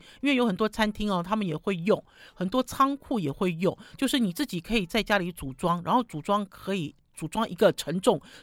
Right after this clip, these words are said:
九百公斤的镂空铁架，镂空的铁架。所以我那个时候呢，我自己就跑去特力屋买哈，去搬哈。呃，老实讲，在整理家的这个过程里面哈，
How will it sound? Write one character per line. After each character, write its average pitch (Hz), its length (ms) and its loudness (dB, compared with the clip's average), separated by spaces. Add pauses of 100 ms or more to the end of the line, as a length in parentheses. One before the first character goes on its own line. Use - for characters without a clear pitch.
九 185 320 8
百 147 280 6
公 202 300 6
斤 190 400 0
的 175 100 6
镂 196 320 8
空 196 280 -2
铁 113 280 -4
架， - 280 0 (240)
镂 151 200 4
空 208 200 -4
的 185 80 2
铁 123 260 -8
架。 - 240 -4 (300)
所 - 140 0
以 277 40 4
我 233 60 4
那 269 100 4
个 254 100 4
时 214 180 -2
候 226 160 4
呢， 202 100 4
我 170 80 0
自 - 200 -4
己 202 100 0
就 214 100 -4
跑 156 160 -2
去 180 140 -6
特 208 140 0
力 185 180 -2
屋 202 220 -4
买 180 280 -4 (100)
哈， - 360 -8
去 202 120 -6 (120)
搬 180 380 8
哈。 151 220 -2 (420)
呃， 185 460 4
老 185 160 0
实 240 120 -4
讲， 226 240 4
在 208 300 2
整 180 300 0
理 170 160 -2
家 196 280 2
的 165 140 0
这 - 80 -6
个 165 80 -4
过 190 260 2
程 147 280 -4
里 139 160 -6
面 156 200 -4
哈， 147 220 -4